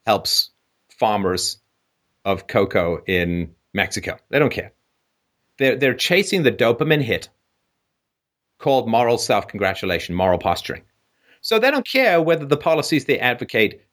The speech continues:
help or hurt the groups that they say they want to help and hurt, the poor, the minorities, or whatever. They don't care.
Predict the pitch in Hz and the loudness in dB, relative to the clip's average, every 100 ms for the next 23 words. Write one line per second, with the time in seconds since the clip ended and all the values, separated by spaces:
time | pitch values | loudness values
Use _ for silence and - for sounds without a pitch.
0 | _ 143 160 160 - 101 - 135 - - | _ 0 0 0 -4 -2 2 0 -2 -8
1 | 104 117 107 - - 104 95 110 98 98 | -2 0 -2 -4 0 2 2 2 4 4
2 | 92 95 98 92 87 98 92 78 90 90 | 2 0 0 0 0 0 -2 0 2 2
3 | 85 85 85 85 85 82 85 214 226 320 | 0 0 2 0 -2 -2 0 0 2 2
4 | - | 0